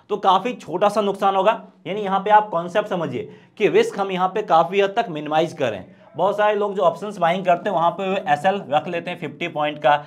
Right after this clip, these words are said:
सेवेंटी पॉइंट का, in fact हंड्रेड, हंड्रेड पॉइंट का एसएल रख लेते हैं। इतने बड़े एसएल के साथ आपको इंट्राडे में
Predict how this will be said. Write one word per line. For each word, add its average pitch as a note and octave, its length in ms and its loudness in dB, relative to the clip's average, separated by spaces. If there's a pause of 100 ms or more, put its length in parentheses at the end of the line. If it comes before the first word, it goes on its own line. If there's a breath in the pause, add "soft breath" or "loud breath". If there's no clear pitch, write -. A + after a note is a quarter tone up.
(260 loud breath)
सेवेंटी F#3+ 500 2
पॉइंट E3 340 2
का, F3 140 2
in D#3+ 140 -10
fact F#3+ 260 0
हंड्रेड, D#3+ 360 -4
हंड्रेड E3+ 280 -4
पॉइंट D#3+ 220 0
का E3 80 2
एसएल D3 220 0
रख A#2 160 -4
लेते G#2 200 -12
हैं। B2 80 -10
इतने F3+ 220 -8
बड़े F3+ 220 4
एसएल D#3+ 280 -4
के E3 100 -10
साथ E3 160 2
आपको D3+ 300 0
इंट्राडे C3+ 440 -4
में D#3 140 -8